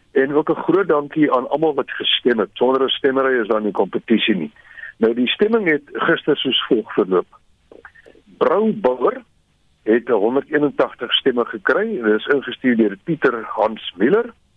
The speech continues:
Turks Feibal het honderd en nege stemme gekry, ingestuur deur Kali Paul. En Wrokpertjie het honderdsewennegentig pre-, eh, stemme gekry. Dis dan die wenner, ook ingestuur deur Kali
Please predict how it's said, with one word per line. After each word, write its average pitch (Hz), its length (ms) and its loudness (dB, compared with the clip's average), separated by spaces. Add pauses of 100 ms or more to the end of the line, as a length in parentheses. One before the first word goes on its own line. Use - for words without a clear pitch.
(680)
Turks 151 400 0
Feibal 196 600 0 (460)
het 104 140 0
honderd 120 380 0
en 90 280 -4
nege 165 300 2
stemme 160 320 0
gekry, 165 480 0
ingestuur 135 480 -2
deur 107 160 2
Kali 95 280 -2 (100)
Paul. 202 320 0 (720)
En 85 400 -2
Wrokpertjie 120 840 0 (400)
het 101 180 0
honderdsewennegentig 139 1120 0
pre-, 123 340 0
eh, 104 260 2
stemme 107 340 0
gekry. 147 320 -2
Dis 120 180 -4
dan 95 140 0
die 85 220 -8
wenner, 185 360 2 (400)
ook 202 220 0
ingestuur 139 520 0
deur 110 160 2
Kali 117 280 0